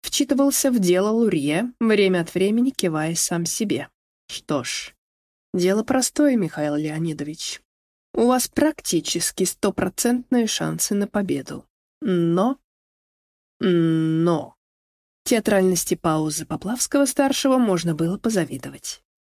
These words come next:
И если София вернётся в Россию, а я так понимаю, такая возможность существует, то ситуация кардинально изменится не в вашу сторону.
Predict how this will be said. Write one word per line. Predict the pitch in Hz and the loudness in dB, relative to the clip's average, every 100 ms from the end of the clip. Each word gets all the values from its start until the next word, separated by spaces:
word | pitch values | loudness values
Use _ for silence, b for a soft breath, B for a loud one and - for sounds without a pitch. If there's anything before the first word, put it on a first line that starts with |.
| _ - | _ 0
И | |
если | 185 214 302 - 294 | 2 4 2 2 2
София | 285 277 254 254 233 | 2 0 2 2 4
вернётся | 226 226 220 208 196 | 4 4 2 2 2
в | 185 | 2
Россию, | 185 - - 151 151 165 277 311 _ _ _ | 2 0 0 -2 -2 0 0 0 _ _ _
а | 180 | 2
я | 180 | 2
так | 165 165 | 2 0
понимаю, | 175 175 170 160 156 | 0 2 2 2 0
такая | 170 - | -4 -4
возможность | 170 165 170 160 165 160 | -2 -2 -2 -2 -2 -2
существует, | - 226 - 185 - - 156 147 240 247 - _ _ _ _ _ _ _ | 0 -2 0 -4 -4 -6 -6 -2 -2 -4 -16 _ _ _ _ _ _ _
то | 175 170 170 | 0 2 0
ситуация | - 226 254 262 269 - 277 | -2 -2 2 4 4 2 0
кардинально | 277 285 269 269 262 160 160 170 | 2 2 4 4 4 2 2 4
изменится | 170 190 254 294 - 294 | 4 2 4 2 2 2
не | 262 | 4
в | 180 | 2
вашу | 170 - | 0 0
сторону. | 196 - 143 139 147 135 | -6 -4 -6 -6 -10 -12